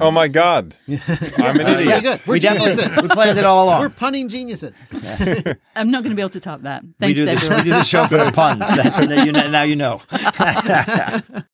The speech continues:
Speaker 4: Before we bring this episode to a close, I was curious if Costa Ronin, who plays Oleg Burov, agreed with Noah Emmerich's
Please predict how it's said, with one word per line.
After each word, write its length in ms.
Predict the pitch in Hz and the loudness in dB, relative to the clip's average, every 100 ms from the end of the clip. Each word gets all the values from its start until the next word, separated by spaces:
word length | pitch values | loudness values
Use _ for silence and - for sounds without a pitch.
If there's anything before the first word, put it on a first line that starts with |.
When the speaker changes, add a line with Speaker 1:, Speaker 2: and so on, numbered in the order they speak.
| _ _ _ _ | _ _ _ _
Speaker 4:
Before 400 | 269 - 381 453 | -6 -4 -2 0
we 180 | 254 233 | 2 2
bring 300 | 214 226 208 | 4 4 4
this 220 | 180 - - | 2 0 -2
episode 500 | 170 - - 160 143 | -2 -2 -2 0 0
to 120 | 165 | -4
a 60 | 143 | -4
close, 720 | - - 294 175 147 208 - - | -4 0 2 4 2 0 -4 -4
I 160 | 302 359 | -2 0
was 220 | 339 - | -2 -4
curious 680 | - 427 466 339 - 180 - | -4 0 2 2 2 0 0
if 240 | 214 196 - | 0 0 0
Costa 380 | 226 208 - | -4 -2 0
Ronin, 480 | 196 285 254 151 170 | 2 4 4 4 2
who 160 | 180 170 | 2 0
plays 360 | - 165 151 - | 0 -2 -2 -2
Oleg 320 | 151 147 143 | -2 -2 -2
Burov, 540 | 247 285 165 151 180 _ _ - | 2 2 2 0 -4 _ _ -4
agreed 560 | 262 220 254 311 269 220 | -2 2 2 4 2 2
with 180 | 214 185 | 2 2
Noah 320 | 165 170 214 | 2 2 2
Emmerich's 500 | 160 156 151 - - | 2 2 0 -2 -8